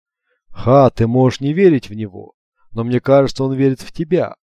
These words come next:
Прежде чем ты уйдёшь, я хотел задать тебе вопрос».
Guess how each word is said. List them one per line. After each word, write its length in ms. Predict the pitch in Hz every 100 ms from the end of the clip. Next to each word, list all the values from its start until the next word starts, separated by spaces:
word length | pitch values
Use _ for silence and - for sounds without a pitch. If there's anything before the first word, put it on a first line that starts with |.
| _ _ _ _ _ _ _ _ -
Прежде 320 | - 143 165
чем 280 | 147 - 139
ты 140 | - 135
уйдёшь, 640 | 131 113 139 160 - - _ _ _ _
я 180 | 107 120
хотел 260 | 120 123 135
задать 320 | 131 131 135
тебе 240 | - 131
вопрос». 640 | 147 160 - 185 - -